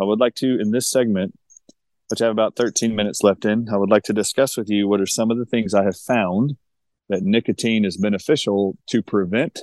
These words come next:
and reverse. And I'll try to take this slowly. Uh, but I was really disappointed when Doctor Buttar died,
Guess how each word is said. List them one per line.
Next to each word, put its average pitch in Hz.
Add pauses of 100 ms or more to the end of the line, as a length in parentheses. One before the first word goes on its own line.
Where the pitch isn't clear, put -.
(120)
and 107
reverse. 101 (760)
And 104
I'll 101
try 131
to 127
take 117
this -
slowly. 98 (2000)
Uh, 107
but 101 (200)
I 107
was 101
really 147
disappointed 120
when 104
Doctor 98
Buttar 101
died, 95